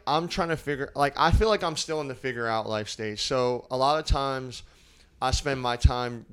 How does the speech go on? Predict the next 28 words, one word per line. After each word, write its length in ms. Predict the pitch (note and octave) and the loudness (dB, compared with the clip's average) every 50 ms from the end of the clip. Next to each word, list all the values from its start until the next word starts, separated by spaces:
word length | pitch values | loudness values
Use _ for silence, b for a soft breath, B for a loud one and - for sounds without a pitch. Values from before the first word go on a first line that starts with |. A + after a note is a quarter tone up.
| G#2+ G2+ | -18 -10
doing 340 | F#2+ B2+ C3 C3+ B2+ A#2+ A2+ | -6 -4 -2 -2 -2 -4 -6
so 420 | G#2+ - A2+ G#2+ G#2+ G2+ G#2+ A2 - | -8 -8 -8 -8 -8 -10 -12 -12 -12
and, 280 | A#2 A#2+ A#2+ A#2 A#2 A#2 - | -10 -10 -10 -8 -10 -10 -10
and 200 | C3 B2 A#2+ A#2 | -8 -8 -6 -2
doing 240 | C#3 D3 D#3 D3+ C3+ | 0 0 0 0 -2
things 200 | D3+ C#3 C3 A#2+ | -4 -4 -2 -2
that 100 | C3 G#2+ | -2 0
I 180 | A#2 C3 C#3 | 2 2 2
need 180 | C#3 C#3 C3 - | 0 -2 -4 -4
to 80 | C3+ | -6
do 200 | A#2+ A2+ B2+ B2 | -6 -4 -4 -6
in 60 | A#2+ A#2 | -4 -4
my 120 | A2+ A2 | -6 -6
personal 440 | - - C3+ C3+ C3+ - C3+ A#2+ A2+ | -4 -4 -4 -4 -4 -4 -6 -6 -4
life. 380 | G#2+ G#2+ G#2+ G#2+ G#2 - - _ b b b b b b b b b b b b - | -4 -4 -4 -6 -8 -10 -16 _ b b b b b b b b b b b b -6
And 120 | C3 B2+ | -4 -2
so, 440 | - C#3 C3+ C3 C3 B2+ B2 - - _ _ _ _ _ _ _ _ _ _ _ _ _ _ _ - | 0 0 2 2 2 0 -2 -4 -10 _ _ _ _ _ _ _ _ _ _ _ _ _ _ _ 0
yeah, 260 | C#3+ F#3+ G#3+ F3 D3 | 4 6 6 8 6
I 60 | D3 | 4
just 220 | C#3+ D#3 E3+ - - | 4 2 0 -2 0
kinda, 200 | F#3+ F3 F3+ F3+ | -2 -2 -2 -2
like, 260 | E3+ E3 D3 A#2+ - _ _ | -2 -2 -4 -6 -10 _ _
think 240 | - - D3+ D#3 D#3 | -8 -6 -6 -4 -4
about 260 | D3+ C3 C3 B2+ B2+ | 0 2 4 4 4
it 40 | B2 | 4
a 40 | A#2+ | 2
lot. 260 | A#2 A#2+ A#2+ A#2+ A2+ | 2 2 2 2 0
Like, 160 | A2+ A2 G#2 | -2 -6 -8